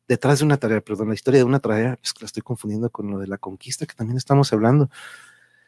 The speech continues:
pero le vamos a dar continuidad, va a ser la parte dos de la historia detrás de una tarea. Vamos a ver cómo le hace Juancito para, este, completar su tarea.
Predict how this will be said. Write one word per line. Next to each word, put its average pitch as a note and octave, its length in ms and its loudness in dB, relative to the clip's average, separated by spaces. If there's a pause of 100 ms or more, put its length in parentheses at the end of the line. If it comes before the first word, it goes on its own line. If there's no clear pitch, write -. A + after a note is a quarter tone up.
(160)
pero C3+ 180 6
le C3+ 100 8
vamos D#3+ 240 6
a D3+ 40 6
dar C3+ 140 6
continuidad, C3+ 580 4
va C#3+ 100 2
a C3 40 2
ser B2+ 160 -2
la C#3 160 0
parte C3 640 4
dos B2+ 640 -2 (160)
de A#2 140 -6
la A2 100 -2
historia A#2+ 300 0
detrás A2+ 260 2
de A#2+ 60 0
una B2+ 100 2
tarea. A2+ 200 2
Vamos B2+ 200 2
a A#2+ 40 2
ver A#2 100 2
cómo B2 240 -2
le A#2 80 -2
hace A2+ 160 -6
Juancito A#2 460 -4
para, G#2+ 520 -2
este, A2 400 -4
completar G#2+ 480 -4
su G2 140 2
tarea. A2+ 460 4